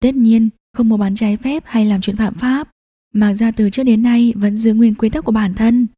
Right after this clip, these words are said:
tuyệt đối không làm chuyện phạm pháp. Mạc Tứ Yên đứng trước cửa Mạc Thị, đột nhiên cảm thấy ba ba thật tài giỏi, gánh vác Mạc Thị đi tới ngày hôm nay, quả thật không dễ dàng gì. Muốn sự nghiệp từ hai bàn tay trắng đi lên, nói thì dễ,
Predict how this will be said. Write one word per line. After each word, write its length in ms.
tuyệt 180
đối 200
không 200
làm 200
chuyện 160
phạm 200
pháp. 400
Mạc 280
Tứ 80
Yên 200
đứng 140
trước 200
cửa 120
Mạc 240
Thị, 280
đột 140
nhiên 180
cảm 220
thấy 400
ba 160
ba 180
thật 140
tài 160
giỏi, 400
gánh 220
vác 140
Mạc 220
Thị 80
đi 120
tới 160
ngày 160
hôm 200
nay, 280
quả 160
thật 220
không 160
dễ 120
dàng 220
gì. 360
Muốn 240
sự 180
nghiệp 200
từ 80
hai 140
bàn 140
tay 120
trắng 220
đi 120
lên, 340
nói 240
thì 180
dễ, 380